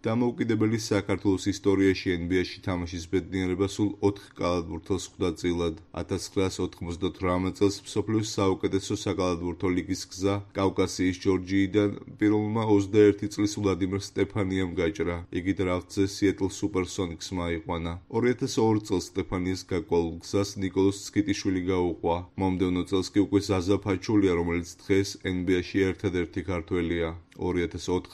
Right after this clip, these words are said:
წელს სან ანტონიომ დრაფტზე ვიქტორ სანიგიძე აირჩია, მაგრამ სამწუხაროდ კონტრაქტი აღარ გაუფორმა. ეროვნულ საკალათბურთო ასოციაციაში ორი წლის მანძილზე თორნიკე შენგელიაც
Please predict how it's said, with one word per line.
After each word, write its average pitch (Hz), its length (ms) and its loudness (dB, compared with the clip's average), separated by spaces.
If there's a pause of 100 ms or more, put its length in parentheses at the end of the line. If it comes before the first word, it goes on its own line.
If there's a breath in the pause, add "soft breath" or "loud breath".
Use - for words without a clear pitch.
წელს 101 240 2
სან 90 240 -2
ანტონიომ 90 480 -2
დრაფტზე 90 480 -2
ვიქტორ 92 320 0
სანიგიძე 95 680 0 (100)
აირჩია, 98 420 2 (100)
მაგრამ 90 320 -2
სამწუხაროდ 95 800 -2
კონტრაქტი 87 640 -2
აღარ 85 320 0
გაუფორმა. 82 600 -2 (200)
ეროვნულ 85 480 -2
საკალათბურთო 82 680 -2 (100)
ასოციაციაში 92 760 -2
ორი 92 240 2
წლის 92 320 -4
მანძილზე 92 460 0 (100)
თორნიკე 85 420 0 (100)
შენგელიაც 90 580 0